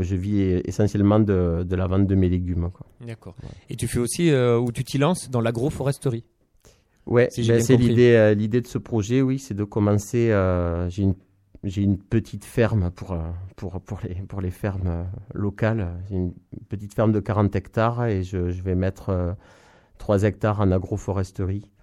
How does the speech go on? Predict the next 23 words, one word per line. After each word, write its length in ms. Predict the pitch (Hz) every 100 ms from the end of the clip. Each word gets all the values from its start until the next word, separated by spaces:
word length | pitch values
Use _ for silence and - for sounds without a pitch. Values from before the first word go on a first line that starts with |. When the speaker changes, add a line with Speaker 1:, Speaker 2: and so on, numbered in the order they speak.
| _ _ -
Speaker 2:
Mhm. 80 | 127
Speaker 1:
Voilà. 300 | 98 82 87 120 -
Euh, 100 | 92
le, 260 | 90 87 82 82 80 80 80 80 90 - -
alors 100 | 92
qu'ils 120 | -
seront 200 | - 90
pas 440 | 92 101 95 90 90
compris 320 | 110 104 117
dans 80 | 104
le 80 | 101
chantier 280 | 107 98 107
participatif, 800 | 101 - - 104 101 - 123
je 60 | -
pense 220 | 107 101
que 100 | -
je 80 | 95
le 80 | 98
ferai, 280 | - 104 98
euh, 120 | 87
quelques 320 | 101 98 110
jours 240 | 101 95
après. 360 | 95 - 104